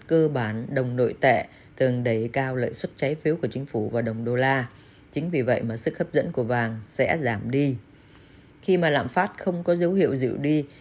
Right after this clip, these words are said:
thì nhà đầu tư tạm thời vẫn coi vàng ở mức giá hiện tại như loại tài sản hấp dẫn. Theo quản lý kinh doanh tại quỹ Silver Bullion, ông Vinh Sang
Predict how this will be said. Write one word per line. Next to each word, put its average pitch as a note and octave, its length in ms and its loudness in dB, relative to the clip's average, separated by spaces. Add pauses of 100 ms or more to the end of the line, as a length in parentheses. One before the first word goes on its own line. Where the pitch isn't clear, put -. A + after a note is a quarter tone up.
(160)
thì D3 80 -4
nhà D3+ 140 2
đầu D3 160 2
tư E3+ 240 2
tạm C#3 280 0
thời C3+ 180 4
vẫn B2+ 180 -4
coi D#3 180 0
vàng C3 280 -2
ở A2 120 -2
mức D#3 200 -4
giá D3 160 2
hiện F3+ 280 -2
tại C3 280 2 (340)
như D3+ 160 0
loại C#3+ 320 0
tài A#2 220 -2
sản A2 320 -4
hấp C#3+ 140 -6 (100)
dẫn. D#3 280 4 (540)
Theo C#3 140 2
quản A#2 180 -2
lý C3 120 -2
kinh D3+ 200 -4
doanh C3+ 240 0
tại - 260 -4
quỹ C#3 200 -2
Silver C#3 500 -2
Bullion, C3 500 -4 (440)
ông C#3+ 280 4
Vinh C#3 200 -2
Sang C3+ 320 -4